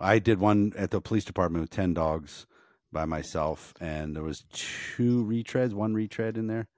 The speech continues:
a handler on the second dog. Um, and that was at the police department. That was, uh, still,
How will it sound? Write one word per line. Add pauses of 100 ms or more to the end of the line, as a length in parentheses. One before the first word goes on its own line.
(140)
a
handler
on
the
second
dog. (460)
Um,
and
that
was
at
the
police
department.
That
was,
uh,
still,